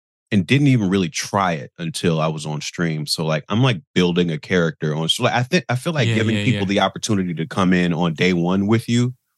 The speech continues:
Speaker 2: Yeah.
Speaker 1: is kind of important and stuff like that too. So, you know, when Armored Core
Speaker 2: Completely.
Speaker 1: comes out, I feel like I'm gonna just get it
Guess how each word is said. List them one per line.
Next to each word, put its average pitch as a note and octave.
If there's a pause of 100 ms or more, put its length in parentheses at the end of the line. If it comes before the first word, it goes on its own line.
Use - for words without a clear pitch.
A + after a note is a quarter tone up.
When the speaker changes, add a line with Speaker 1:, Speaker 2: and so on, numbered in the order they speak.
(120)
Speaker 2:
Yeah. A#2
Speaker 1:
is F#2+
kind G#2
of F#2
important G2+
and G2+
stuff A2
like G2+
that F#2+
too. A2
So, F2
you G#2+
know, E2
when F#2
Armored B2+
Core C#3+
Speaker 2:
Completely. A#2+
Speaker 1:
comes A2+
out, A2
I G2+
feel G2+
like F2+
I'm F#2
gonna F#2+
just E2
get G2
it G2